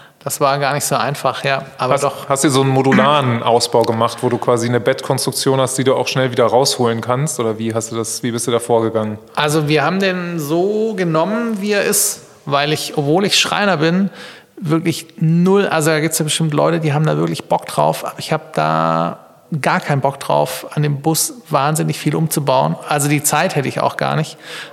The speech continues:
Speaker 1: Drum haben wir den genauso genommen, wie wir ihn, äh, haben wollten, dass vorne eine kleine Kochzeile drin und hinten ist die, äh, Sitzbank, kann man quasi zu einem Bett umfunktionieren.
Speaker 2: Aber du hast eben auch
Speaker 1: Und
Speaker 2: noch Laderaum hinten?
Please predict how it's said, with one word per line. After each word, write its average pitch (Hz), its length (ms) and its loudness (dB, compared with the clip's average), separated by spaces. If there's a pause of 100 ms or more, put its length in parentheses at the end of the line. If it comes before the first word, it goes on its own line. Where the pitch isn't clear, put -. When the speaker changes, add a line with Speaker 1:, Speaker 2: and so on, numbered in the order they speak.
Speaker 1:
Drum 143 180 0
haben 151 120 2
wir 151 60 4
den 151 140 2
genauso 160 480 2
genommen, 160 480 2
wie 147 160 0
wir 151 160 2
ihn, 143 360 0 (180)
äh, 143 320 -4
haben 147 400 0
wollten, 139 500 0
dass 139 220 0
vorne 151 280 2
eine 151 100 0
kleine 147 260 -2
Kochzeile 170 580 -2
drin 180 280 -2
und 151 160 -2
hinten 156 280 -2
ist - 240 -2
die, 143 180 -6 (840)
äh, 135 440 2
Sitzbank, 165 1200 0
kann 156 100 0
man 151 140 0
quasi 147 360 0
zu 151 120 -2
einem 143 160 -2
Bett - 340 -4 (240)
umfunktionieren. 180 920 -2 (180)
Speaker 2:
Aber 127 180 2
du 123 80 6
hast 131 140 2
eben 135 120 2
auch 127 40 6
Speaker 1:
Und 117 80 4
Speaker 2:
noch 123 120 0
Laderaum 120 460 4
hinten? 107 260 -4